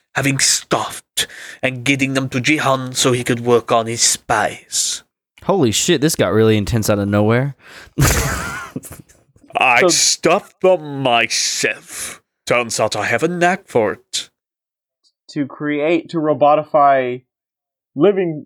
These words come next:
Speaker 3: you know, organic creatures into robots. So does that make us think that people might have had that happen to them?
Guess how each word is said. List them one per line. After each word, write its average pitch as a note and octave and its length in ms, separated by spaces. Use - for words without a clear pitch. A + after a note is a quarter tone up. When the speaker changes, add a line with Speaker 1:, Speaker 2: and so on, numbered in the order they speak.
Speaker 3:
you B2+ 220
know, B2+ 80
organic D#3 480
creatures D3+ 420
into C#3 200
robots. B2 580
So C#3+ 220
does C3 160
that D#3+ 340
make D3 280
us D3+ 180
think D#3 320
that C3 300
people F#3 720
might D3 260
have E3+ 200
had D#3 200
that E3 120
happen F3 240
to F#3+ 60
them? G3+ 220